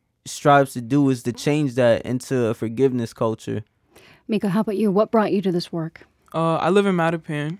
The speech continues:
Speaker 3: and I've seen a lot of things going on that I didn't really like, only because it didn't really seem like it was the norm, and people made it seem like it was the norm.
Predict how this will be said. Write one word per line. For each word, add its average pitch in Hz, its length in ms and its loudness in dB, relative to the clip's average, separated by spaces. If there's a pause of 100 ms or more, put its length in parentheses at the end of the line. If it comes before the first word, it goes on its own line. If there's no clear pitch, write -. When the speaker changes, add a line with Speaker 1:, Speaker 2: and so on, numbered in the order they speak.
Speaker 3:
and 160 140 -8
I've 160 120 -6
seen 175 220 -6
a 156 60 -4
lot 156 180 0
of 156 120 -8
things 156 300 -6
going 156 300 -4
on 160 260 -4
that 151 220 -6 (220)
I 208 100 2
didn't 220 240 2
really 202 240 0
like, 190 320 -2 (340)
only 240 300 4
because 214 480 -4
it 196 80 0
didn't 214 220 0
really 190 260 -2
seem 175 380 -2
like 156 180 -4
it 156 60 -2
was 156 240 -2
the 147 100 -6
norm, 151 480 -4
and 156 320 -6
people 175 220 -2
made 160 220 -2
it 151 100 -6
seem 160 240 -4
like 151 180 -10
it 151 140 -2
was 160 260 2
the 151 100 -6
norm. 147 340 -6